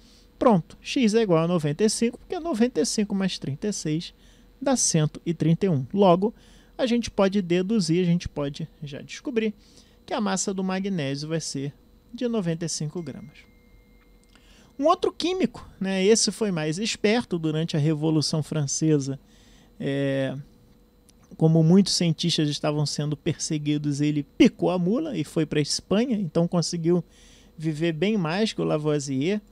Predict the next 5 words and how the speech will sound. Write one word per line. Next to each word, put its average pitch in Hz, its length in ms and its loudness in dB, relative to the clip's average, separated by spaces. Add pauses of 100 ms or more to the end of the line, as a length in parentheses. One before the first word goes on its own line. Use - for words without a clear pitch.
(300)
O 151 120 0
Proust - 720 -2 (220)
só 170 440 -4 (640)
foi 160 420 0
falecer 165 720 -2